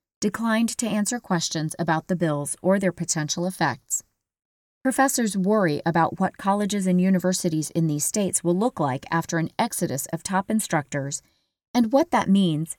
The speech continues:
for the economic, cultural, and intellectual future of those states.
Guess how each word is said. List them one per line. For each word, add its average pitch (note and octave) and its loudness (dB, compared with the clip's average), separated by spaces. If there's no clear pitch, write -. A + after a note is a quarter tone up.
for G3 0
the F#3 0
economic, A3+ 0
cultural, G3+ -2
and G#3+ 0
intellectual A3+ 0
future F#3+ -2
of C#3+ -4
those D3+ 0
states. - -2